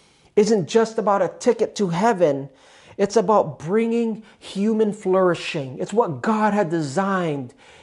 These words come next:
in the Garden of Eden. So we need to have a paradigm shift, church, because of divine grace has appeared, because the life, death, and resurrection of Jesus, this epiphane,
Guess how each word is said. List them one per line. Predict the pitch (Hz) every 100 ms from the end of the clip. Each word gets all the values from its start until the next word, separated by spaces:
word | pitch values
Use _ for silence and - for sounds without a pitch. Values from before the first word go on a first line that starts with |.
| _ 180
in | 175 185 170
the | 147
Garden | 131 185 185 180 180 180 - - -
of | 170 165 -
Eden. | 185 202 175 - - - _ _ -
So | - 240 208 202 - - _ _ _ _ _ -
we | 208
need | 240 254
to | 262
have | 226
a | 220
paradigm | - 226 247 233 202 170
shift, | 151 180 160 -
church, | 202 208 214 - - _ - -
because | 175 - 240 247 208
of | 208 156 135
divine | 160 139 214 233 208
grace | 139 208 233 214
has | 202
appeared, | 196 - 202 180 139
because | 175 247 -
the | 196
life, | 180 202 233 226 - 135
death, | 226 226 220
and | 202
resurrection | 202 190 170 202 - - 233 214 214 - -
of | 202 190 135
Jesus, | 127 214 226 180 175 131 - - _ _ - -
this | 156 170 -
epiphane, | 220 226 220 220 220 220 208 180 139 110